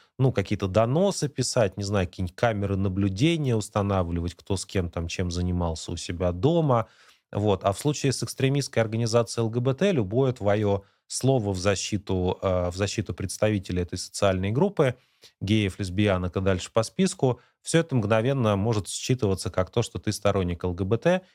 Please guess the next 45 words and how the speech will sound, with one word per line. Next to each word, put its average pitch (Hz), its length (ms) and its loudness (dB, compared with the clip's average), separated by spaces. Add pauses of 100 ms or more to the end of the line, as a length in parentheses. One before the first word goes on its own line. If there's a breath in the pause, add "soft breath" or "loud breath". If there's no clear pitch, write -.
и 113 60 -6
тебя 147 260 2
могут 107 260 -2
начинать 110 420 -2
преследовать 98 560 -2
просто 113 300 -4
ни 95 80 -2
за 92 180 0
что. - 280 -6
За 113 200 4
символику, 127 680 0
за 90 220 2
слова, 120 600 2 (240 soft breath)
за 98 100 4
то, 110 120 0
что - 160 -2
ты 85 100 -4
кому-то 90 400 0
не 90 100 0
понравился, 139 640 0
за 92 140 -2
цвет 92 300 -4
волос 135 340 2
неправильный 110 540 0
потенциально. 92 680 0 (280 soft breath)
Всё, - 180 0
что - 200 -2
угодно 113 360 2
ра-, 104 180 4
наши 104 280 -2
власти 95 320 0
теперь - 240 -4
могут 95 320 0
придумать, 156 420 2 (300 loud breath)
потому 131 200 2
что - 160 -4
у - 20 0
них 123 120 -2
такая 107 320 2
рамочка 104 440 -2
очень 82 300 -8
удобная, 110 400 0
понимаете, 92 500 -4
можно 92 260 -2
просто, 90 440 -4